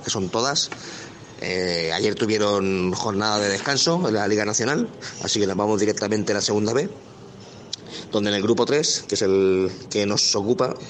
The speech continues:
a esta, a esta sección, es decir, que el Cornellá ganó al Levante uno cero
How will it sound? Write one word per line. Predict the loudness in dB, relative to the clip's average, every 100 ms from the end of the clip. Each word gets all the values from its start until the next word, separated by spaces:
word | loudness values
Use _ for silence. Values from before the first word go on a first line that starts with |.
| -8 -4
a |
esta, | -4 -2 -2 -2 -6 -4
a | -4
esta | 0
sección, | -2 0 0 2 0 -6 -14 -14 -16 -12 -4
es |
decir, | 0 2 2 2 -2 -8 -8 -2
que |
el | 0
Cornellá | 2 2 2 2 0
ganó | 0 0 2
al | 2
Levante | 2 0 0 0 0
uno | 0 2
cero | 2 2